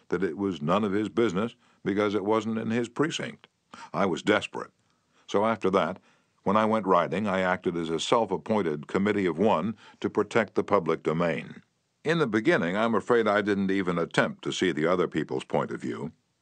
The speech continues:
When I saw a fire blazing under the trees, I was so unhappy about it, so eager to do the right thing, that I did the wrong thing.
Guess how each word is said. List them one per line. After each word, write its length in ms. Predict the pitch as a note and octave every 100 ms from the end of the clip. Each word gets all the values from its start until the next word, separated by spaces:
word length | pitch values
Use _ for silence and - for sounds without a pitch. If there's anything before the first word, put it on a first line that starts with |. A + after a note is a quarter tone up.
| _
When 140 | G#2+ A2
I 120 | A#2+
saw 300 | - G#2+ F#2+
a 60 |
fire 400 | - G2+ D#2+ D#2
blazing 540 | E2 C#2 F#2+ G2+ F#2 F#2
under 200 | F2+ E2+
the 120 | C#2+
trees, 440 | - A2+ D2 E2 - - -
I 120 | B2+
was 180 | B2+ G2
so 260 | B2+ B2+ A#2
unhappy 440 | G2 A2 G#2+ D2+
about 280 | C2+ B1+ C2+
it, 120 | G2+ - -
so 300 | - A2+ A2+
eager 380 | C3 D3+ B2 A#2+
to 120 | F#2+
do 220 | F2+ A#2
the 100 | F#2+
right 280 | F2+ G2+ -
thing, 320 | - D2 G#2+
that 120 | A2
I 140 | G2+ G#2+
did 200 | A2+ A2+
the 80 | A#2
wrong 360 | C#3 A#2+ D#2+
thing. 360 | - D2 -